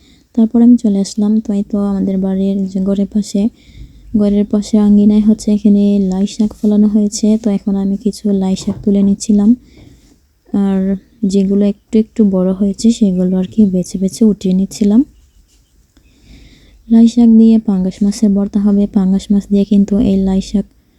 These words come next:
ভর্তা করলে আমাদের কাছে একটু বেশি মজা লাগে, টেস্টি লাগে। পাঙ্গাস মাছ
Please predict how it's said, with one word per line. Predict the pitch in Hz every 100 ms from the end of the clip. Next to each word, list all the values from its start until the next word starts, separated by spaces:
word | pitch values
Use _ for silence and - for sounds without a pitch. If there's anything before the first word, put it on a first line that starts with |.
| _ -
ভর্তা | 208 202 - 202
করলে | 208 202
আমাদের | 202 196 196
কাছে | 202 202 208
একটু | 196 202 196
বেশি | 202 - 220 202
মজা | 196 190 202
লাগে, | 196 196
টেস্টি | 202 196 - 202
লাগে। | 196 190 196 254 _ - _ -
পাঙ্গাস | 202 196 196 208
মাছ | 214